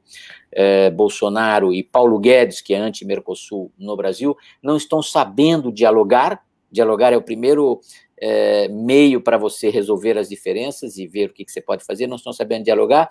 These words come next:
e não há nenhum projeto para o Mercosul. Eu não vi nenhum projeto, nem no Itamaraty, nem no Ministério da Economia,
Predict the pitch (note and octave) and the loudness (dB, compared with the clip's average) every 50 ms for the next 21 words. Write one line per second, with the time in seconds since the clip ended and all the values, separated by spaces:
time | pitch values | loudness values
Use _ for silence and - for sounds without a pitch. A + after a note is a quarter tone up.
0 | - - - - - _ - F3+ G3+ G3+ G3 A3 A3 G3+ A3 A3 G3+ - G3 G3+ | -8 -18 -20 -20 -16 _ -2 0 2 2 2 2 0 2 2 2 4 6 4 2
1 | G3 - - C3+ A#2+ A2+ A2 - - - G2 G2+ - E2 D2+ E2 A2+ C3 C3+ C3 | 2 0 -2 -2 0 0 0 0 -2 -4 -6 -6 -8 -8 -4 -2 -2 -2 -2 -4
2 | B2 D3+ D3+ D3 D3+ E3 E3 D#3+ D#3+ C#3 A#2 A#2+ A2+ G#2+ - A2+ A#2+ D3 F#3 F#3 | -2 -2 0 0 0 0 0 2 2 2 4 4 2 2 0 -2 -4 -2 -2 -2
3 | F3+ - D#3+ C#3+ C3 C#3+ B2+ A#2+ - - A2+ A2+ B2+ D3 D3+ C#3+ C3+ B2 - - | 0 0 -2 -2 0 0 0 -2 -2 -4 -6 -6 -4 -4 -6 -8 -8 -12 -10 -8
4 | - A#2 A2+ G#2+ G2 A2 G#2 G2+ G2+ - - G#2+ G2+ G2 G#2+ B2 C#3 D3 D3 | -6 -6 -6 -2 0 0 0 0 -2 -4 -6 -6 -6 -6 -4 -2 0 0 -2